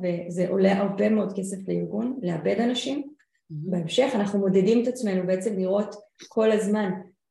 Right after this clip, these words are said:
Speaker 1: איפה האנשים האלה היום, כמה הם מצליחים, כמה הם השתלבו, כמה הם התקדמו, וזה היופי גם, כמו שאת אומרת, שאנחנו ממשיכים בדרך הניהול של העובדים,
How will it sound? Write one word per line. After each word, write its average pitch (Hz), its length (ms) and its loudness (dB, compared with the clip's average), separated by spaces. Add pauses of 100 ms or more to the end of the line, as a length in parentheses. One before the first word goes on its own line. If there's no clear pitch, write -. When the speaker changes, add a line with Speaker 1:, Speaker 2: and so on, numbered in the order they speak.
(120)
Speaker 1:
איפה 247 260 2
האנשים 226 400 2
האלה 190 240 4
היום, 180 360 0 (200)
כמה 180 280 2
הם 170 160 0
מצליחים, 185 640 -2
כמה 170 220 -2
הם 170 80 -2
השתלבו, 190 460 2
כמה 170 220 0
הם 170 80 -2
התקדמו, 196 640 2 (300)
וזה 196 520 4
היופי 226 320 4
גם, 214 160 2
כמו 208 100 -2
שאת 226 220 -4
אומרת, 262 420 2
שאנחנו 190 360 -2
ממשיכים 220 580 0
בדרך 190 600 -4
הניהול 196 440 0
של 247 220 -2
העובדים, 180 420 -2